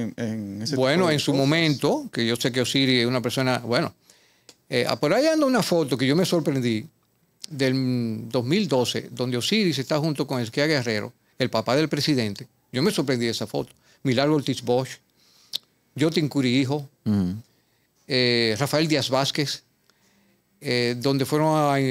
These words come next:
Speaker 2: a poner una querella por la sobrevaluación del metro de Santo Domingo
Speaker 1: Claro.
Speaker 2: y el tema de Aston. Porque cuando hay una sobre-, una sobrevaluación. Ah,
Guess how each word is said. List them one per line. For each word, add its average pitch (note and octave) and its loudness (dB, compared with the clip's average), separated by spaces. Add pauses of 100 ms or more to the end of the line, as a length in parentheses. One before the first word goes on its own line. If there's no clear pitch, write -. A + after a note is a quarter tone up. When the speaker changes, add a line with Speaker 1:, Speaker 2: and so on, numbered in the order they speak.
(260)
Speaker 2:
a B2 -2
poner C3+ 0
una D3+ 2
querella C3 0 (240)
por C#3 0
la B2+ 2
sobrevaluación B2 -2
del B2 -4
metro A#2+ -4
de A2 -6
Santo G#2+ -8
Domingo C#3+ -8 (100)
Speaker 1:
Claro. G#2 -10
Speaker 2:
y C3 0
el A2 -4
tema B2+ -2
de A2 -4
Aston. A#2+ -6 (640)
Porque G#2+ -8
cuando A2+ -4
hay C3 0
una D#3 -2
sobre-, D3+ -2 (200)
una C#3+ -4
sobrevaluación. D3+ 0
Ah, D4+ 2